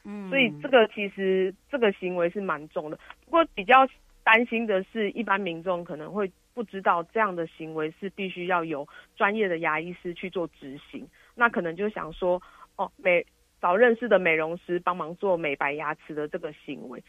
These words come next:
Speaker 2: 不过如果今天出事了，或是今天如果牙齿发生一些崩裂的状况，其实美容工作室是没有办法帮你做后续修缮，
Speaker 1: 嗯。
Speaker 2: 其实有点得不偿失。
Speaker 1: 是。
Speaker 2: 对。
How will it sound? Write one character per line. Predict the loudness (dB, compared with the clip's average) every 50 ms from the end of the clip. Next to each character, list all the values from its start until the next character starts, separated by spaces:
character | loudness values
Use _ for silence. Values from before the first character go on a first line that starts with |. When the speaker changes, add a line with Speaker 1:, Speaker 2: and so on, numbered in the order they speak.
| -20 -20 _ _
Speaker 2:
不 | 2
过 | 4 4 4
如 | 4 2 0 2
果 | 4 4 4 2 2 _
今 | -4 -2 0
天 | 0 0 -2
出 | -4 -8 -10 -10 -10
事 | -12 -14 -12 -8 -8 -6
了， | -6 -6 -8 -8 -12 _ _
或 | _ -4 -4
是 | -2 -4 -6
今 | -6 -4 -4
天 | -2 -2 -2
如 | -2 -2 -2
果 | -2 -2 0
牙 | 0 0 0 0
齿 | -4 -8 -14 -14 -10 -4
发 | -2 -2 -2 -2
生 | -4 -6
一 | -6 -2
些 | -4 -4
崩 | -2 _ -6 -6 -6 -8 -8
裂 | -8 -8 -8 -8 _ -20 -20 _ _
的 | _ -8 -8
状 | -2 -4 -4 -4 -4
况， | -4 -4 -4 -4 -4 -10 -20 -20 -20 _ _
其 | -8 -6
实 | -2 -2 -2 -2 -4 -10 -20 -20 _ _ _ _ _ _ _ _ _
美 | _ 6 6 6
容 | 8 6 4 2 -4 -8 _ _ _ _ _ _
工 | _ 2 4 4
作 | 6 4 4 4
室 | 2 -2 -2
是 | -2 -2 -2
没 | 0 2
有 | 0 2
办 | 2 0 0 0
法 | -2 -2
帮 | -2 -2 -2 -2
你 | -4 -6
做 | -4 -2 -2 -2
后 | -2 0 -2 -2 -2
续 | -2 -6 -8 -8 -8
修 | -8 -8 -8 -8 -8 -8
缮， | -6 -6 -6 -6 -6 -16 -20 _ _ _ _ _ -14
Speaker 1:
嗯。 | -12 -10 -8 -8 -8
Speaker 2:
其 | -8 -8
实 | -8 -4
有 | 0 0 2
点 | 2 2 0 0 0
得 | 0 -2 0
不 | 0 -2 -4
偿 | -4 -6 -6 -6 -8 -18 -20 -20
失。 | -16 -14 -14 -14 -16 _ _ _ _ _ _ _
Speaker 1:
是。 | -20 -16 -6 -4 -4
Speaker 2:
对。 | -4 -4 -10 -14 _